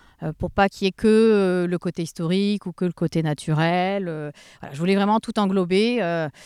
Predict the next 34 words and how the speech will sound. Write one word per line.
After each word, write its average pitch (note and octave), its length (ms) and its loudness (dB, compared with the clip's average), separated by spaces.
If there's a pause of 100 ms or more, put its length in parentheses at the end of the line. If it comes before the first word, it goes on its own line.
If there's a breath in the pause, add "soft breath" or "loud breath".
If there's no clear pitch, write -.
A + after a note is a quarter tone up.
(280 loud breath)
je - 60 -12
voulais F#3 260 2
aussi G3 300 -2
que, - 140 -4
voilà, F3 280 0
les D#3 140 -4
gens F3+ 180 -6
sachent F#3 240 -4
qu'il - 140 -6
y - 20 0
a - 20 0
des D#3+ 120 -4
producteurs, E3+ 760 0
euh, D3 500 0
locaux, F#3+ 640 4
euh, E3 300 6
qui F3+ 400 0
sont F3 160 -2
à E3+ 80 2
découvrir E3 600 2
également. D#3+ 420 2 (480 loud breath)
Et, E3+ 160 -4
euh, C#3+ 280 -4
et E3+ 60 -12
c'était D3 260 -6
très F3 200 -4
important F3 380 -2
pour E3 120 -4
moi E3+ 140 0
de D3+ 320 0
valoriser E3+ 480 4
tout - 120 -10
cet F3 200 -2
ensemble. C#3+ 300 -10